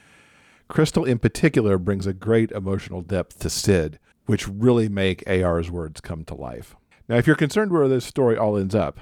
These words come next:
I can say that I was wildly satisfied.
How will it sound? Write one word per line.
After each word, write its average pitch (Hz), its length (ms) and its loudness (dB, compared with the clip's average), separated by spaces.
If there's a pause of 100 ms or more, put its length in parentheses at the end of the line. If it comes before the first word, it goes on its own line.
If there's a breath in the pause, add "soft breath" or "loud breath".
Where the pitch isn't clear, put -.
(220 loud breath)
I 151 120 2
can 180 120 0
say 143 100 2
that 104 120 0
I 120 160 2
was 104 180 2
wildly 92 500 2
satisfied. 123 640 -2